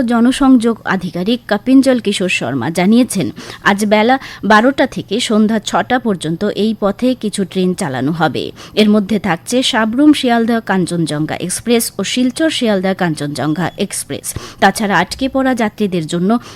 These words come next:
এনএফ রেলওয়ে রঙ্গিয়া থেকে আগরতলা পর্যন্ত একটি বিশেষ ট্রেনের ব্যবস্থা করছে। গুরুত্বপূর্ণ এই রুটে পেট্রোপণ্য সরবরাহের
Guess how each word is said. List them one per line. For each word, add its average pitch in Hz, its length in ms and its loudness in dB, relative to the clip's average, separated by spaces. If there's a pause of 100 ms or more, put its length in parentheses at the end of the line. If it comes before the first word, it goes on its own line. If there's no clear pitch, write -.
(160)
এনএফ 269 320 6
রেলওয়ে 233 340 2 (140)
রঙ্গিয়া 233 340 4 (100)
থেকে 160 240 -8 (160)
আগরতলা 226 500 -2
পর্যন্ত 180 360 0 (560)
একটি 214 180 -2 (120)
বিশেষ 277 340 2
ট্রেনের 190 340 2
ব্যবস্থা 170 480 -4
করছে। 151 400 -4 (560)
গুরুত্বপূর্ণ 349 500 6 (180)
এই 247 80 4
রুটে 208 280 0 (100)
পেট্রোপণ্য 254 600 2 (160)
সরবরাহের 185 600 -4